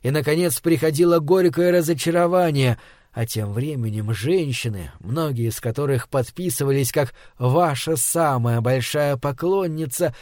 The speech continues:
засыпали его гневными письмами. В одних письмах сквозило смущение, и эти письма почему-то ранили писателя сильнее всего, в других было полно упрёков,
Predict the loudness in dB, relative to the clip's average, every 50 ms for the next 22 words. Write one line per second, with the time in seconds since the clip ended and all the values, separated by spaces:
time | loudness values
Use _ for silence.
0 | -20 -14 -8 -4 -2 0 0 0 2 0 0 2 2 2 4 4 4 4 4 4
1 | 4 2 2 2 2 0 0 2 4 4 4 4 4 2 0 2 2 0 0 0
2 | -2 -2 -2 0 -2 0 0 0 2 2 0 0 -2 -8 _ _ _ _ _ -10
3 | -4 0 0 2 2 0 0 -2 -2 -2 -2 -2 0 0 0 0 -2 -2 -2 -2
4 | -2 -4 -2 0 0 0 2 2 0 0 0 0 0 0 0 0 -2 -2 -4 -6
5 | -4 -2 -2 -2 0 0 0 0 0 -2 -4 -8 -18 -20 _ -12 -8 -4 -4 -4
6 | -2 -4 -4 -6 -6 -6 -8 -6 -6 -4 -4 -4 -4 -4 -4 -4 -2 -2 -2 -2
7 | -2 0 0 0 0 -2 -2 -2 -2 -2 -2 -2 -2 -2 -2 -2 0 -2 0 0
8 | 0 0 0 0 0 0 -2 -2 0 0 0 0 0 0 0 -2 0 2 4 4
9 | 4 4 2 -4 -14 -20 -20 -16 -6 -2 0 2 4 4 4 4 4 2 2 2
10 | 2 2 4 4 4 2 2 2 4 4 4 4 2 0 2 0 0 0 0 2
11 | 2 4 6 6 6 6 4 4 2 0